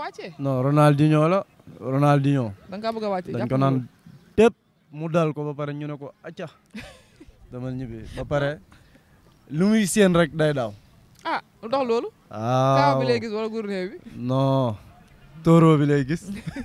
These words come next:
Speaker 2: <laughs> Toro Dalifor bi lay
Speaker 1: Lan ngay wax sa,
Speaker 2: jàkkaarloo.
Speaker 1: lan ngay wax sa adversaire balaa ngay tàggatoo?
Speaker 2: Waaw, sama adversaire di ko ñaanal jàmm, di ko ñaanal wër. Yàlla andi ko jàmm ci làmb ji, wax dëgg Yàlla. May ñu ndam ci kawam.
Speaker 1: Mhm.
Speaker 2: Aha.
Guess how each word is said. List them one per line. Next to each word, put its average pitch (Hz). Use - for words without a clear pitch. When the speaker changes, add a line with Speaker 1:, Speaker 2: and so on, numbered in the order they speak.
Speaker 2:
<laughs> -
Toro 170
Dalifor 151
bi 131
lay 143
Speaker 1:
Lan 320
ngay 302
wax 277
sa, 277
Speaker 2:
jàkkaarloo. 285
Speaker 1:
lan 294
ngay 302
wax 277
sa -
adversaire 196
balaa 202
ngay 190
tàggatoo? 165
Speaker 2:
Waaw, 143
sama 175
adversaire 180
di 143
ko 180
ñaanal 160
jàmm, 135
di 131
ko 139
ñaanal 131
wër. 143
Yàlla 135
andi 139
ko 135
jàmm 160
ci 143
làmb 135
ji, 117
wax 117
dëgg 127
Yàlla. 127
May 170
ñu 175
ndam 160
ci 143
kawam. 123
Speaker 1:
Mhm. 180
Speaker 2:
Aha. 123